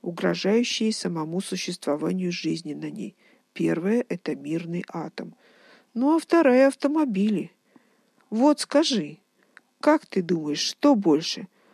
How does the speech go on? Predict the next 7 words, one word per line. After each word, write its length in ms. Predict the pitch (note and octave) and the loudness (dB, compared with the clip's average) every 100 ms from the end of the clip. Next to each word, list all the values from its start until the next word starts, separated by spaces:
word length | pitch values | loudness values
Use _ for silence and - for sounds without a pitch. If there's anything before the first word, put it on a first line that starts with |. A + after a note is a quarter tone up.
| _ | _
Суммарная 640 | - - C4 D#4+ C4 G3+ G#3 | -8 0 4 6 6 4 4
мощность 460 | A3 G#3 - E3+ | 6 4 2 -6
всех 280 | - G3+ G3 | 0 0 0
автомобилей, 840 | D3+ - F3 D#3 D3 D#3 D#3 G#3+ A3+ _ _ _ | -4 -4 -2 -2 -2 -4 -2 -2 -4 _ _ _
зарегистрированных 1040 | F3+ G#3+ A3 A3 - A3+ A3+ G#3+ G3 G#3 | 2 4 4 2 0 2 2 2 0 -2
в 40 | - | 0
Москве, 480 | G3+ - - F#3+ | -2 -2 -6 -6